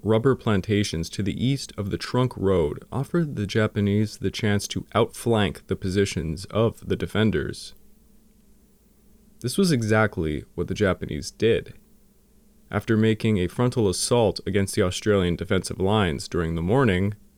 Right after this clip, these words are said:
the Japanese would then attempt by midday an outflanking movement to cut the trunk road. Yet this was also what Lieutenant Colonel Frederick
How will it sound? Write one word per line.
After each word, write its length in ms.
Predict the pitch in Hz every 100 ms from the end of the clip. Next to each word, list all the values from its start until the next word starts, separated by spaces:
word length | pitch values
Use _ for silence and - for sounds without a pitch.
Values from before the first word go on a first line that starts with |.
| _ - -
the 100 | 92
Japanese 560 | 127 165 185 180 165
would 140 | 123 110
then 180 | 113 117
attempt 500 | - - 123 117 -
by 120 | 98
midday 500 | 95 123 127 127 127
an 160 | - 98
outflanking 760 | - 143 - - 120 117 117 117
movement 640 | - 98 107 - 78 78 -
to 80 | 101
cut 400 | - 107 - - -
the 100 | 95
trunk 340 | - 82 -
road. 420 | 95 98 69 - - - - - - - - - - - - - - - - -
Yet 220 | 120 -
this 200 | 120 135
was 160 | 196 147
also 360 | 147 147 -
what 240 | 135 107 -
Lieutenant 520 | 107 101 135 143 127
Colonel 420 | - 113 110 104 -
Frederick 680 | - 120 113 107 104 87